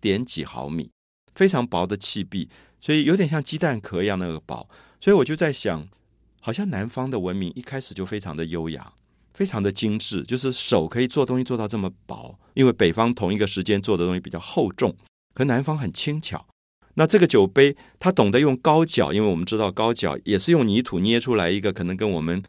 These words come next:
钢笔或者圆珠笔差不多粗细的一个高脚杯的脚，那这个东西很不容易做出来，因为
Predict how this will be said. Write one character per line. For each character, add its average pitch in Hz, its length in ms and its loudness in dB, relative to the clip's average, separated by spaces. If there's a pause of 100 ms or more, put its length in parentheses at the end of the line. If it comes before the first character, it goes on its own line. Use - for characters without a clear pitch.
钢 131 260 4
笔 78 380 -8 (140)
或 - 140 0
者 101 60 0
圆 101 220 2
珠 110 180 -6
笔 80 160 -6
差 107 220 -6
不 110 100 -4
多 107 180 0
粗 117 280 -6
细 107 240 -4
的 90 180 -4
一 87 120 -6
个 76 380 -4 (200)
高 110 160 4
脚 85 180 -2
杯 98 180 0
的 87 120 0
脚， - 340 -6 (400)
那 143 100 2
这 - 160 0
个 190 80 2
东 156 120 2
西 156 60 2
很 104 140 -4
不 - 140 -4
容 139 180 2
易 95 60 0
做 95 180 2
出 98 200 -2
来， 87 120 2
因 95 140 0
为 90 160 0